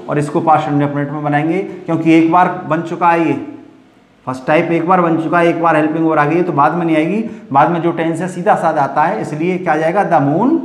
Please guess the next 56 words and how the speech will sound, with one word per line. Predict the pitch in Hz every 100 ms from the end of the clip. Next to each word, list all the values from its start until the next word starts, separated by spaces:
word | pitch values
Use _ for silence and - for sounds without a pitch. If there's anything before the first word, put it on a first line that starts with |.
| - - - -
set।" | 139 113 - - - - - - 160
अब | 185
यदि | 208 226
बाद | 147 139 180
आता | 170 196
है | 196
इसमें, | 202
जैसे | 196 196
इसमें | 185 185 180
बाद | 170 175
आ | 175
रहा | 185
है | 185 214
ये, | 262 - - - - _ -
"क्या | 202 208
राम | 185 190 202
के | 208
वन | 202 196
जाने | 180 180 180
के | 175
बाद | 165 175 170
दशरथ, | 143 160 202 294 277 - -
राजा | 143 160
दशरथ | 151 135 - 226 170
मर | 202
गए | 208 165
थे?" | - 120 113 - - -
तो | 190
क्या | 185 175
की | 185
अंग्रेजी | 185 185 190
नहीं | 190
लगाएंगे, | 185 185 190 202 214 - - - - - -
बाद | 131 160
वाला | 175 175
हिस्सा | 175 175 170
इसको | 170 185
शुरू | 175 180
में | 185 180
बनाएंगे। | 180 180 185 190 185 -
अब | 160 156
क्योंकि | 180 175
बाद | 156 151 165
आ | 165
रहा | 170
है | 170
इसमें, | 170 175 185 - 143
बाद | 147 160
आ | 165
रहा | 165
है |
तो | 165
पास्ट | 170 160 160
इंडेफिनिट | 170 160 170
में | 165 165
बनाएंगे, | 165 170 175 180